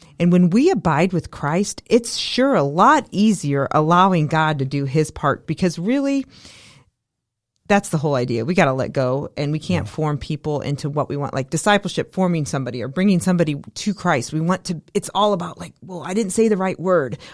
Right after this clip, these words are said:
Speaker 1: or I didn't do the right thing." Well, when you're with Christ and abiding in Christ, who's p-, who's doing his part over
Speaker 2: Yeah.
Speaker 1: here? It's God. God's
Speaker 2: Yep.
Speaker 1: doing it, and he's gonna bring people, um, to him. And so I just,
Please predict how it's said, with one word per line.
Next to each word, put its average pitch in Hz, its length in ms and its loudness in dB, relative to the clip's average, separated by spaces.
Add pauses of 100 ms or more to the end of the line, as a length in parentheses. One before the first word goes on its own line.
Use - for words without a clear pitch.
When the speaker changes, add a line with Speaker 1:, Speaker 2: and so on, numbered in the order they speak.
Speaker 1:
or 180 140 0
I 175 80 2
didn't 185 220 2
do 208 180 2
the 190 100 2
right 175 240 0
thing." 180 420 -8 (540)
Well, 175 320 0
when 175 160 0
you're 202 200 2
with 180 180 -4
Christ 170 380 -6
and 151 100 -2
abiding 139 400 -4
in - 100 -8
Christ, 143 440 -12
who's 214 260 -8
p-, - 160 -20 (280)
who's - 260 -12
doing 185 260 -2
his 170 160 -4
part 175 380 -6
over 185 200 -6
Speaker 2:
Yeah. - 80 -2
Speaker 1:
here? 190 200 -4 (280)
It's - 120 -16
God. 220 400 -8
God's 190 240 -4
Speaker 2:
Yep. 180 60 -10
Speaker 1:
doing 226 260 0
it, 151 160 -2 (340)
and 190 140 2
he's 208 160 2
gonna 220 180 2
bring 202 300 2
people, 214 480 -2 (340)
um, 185 220 -2
to 247 240 -2
him. 135 180 -2 (460)
And 180 360 0
so 190 220 0
I 214 200 -2
just, 269 280 0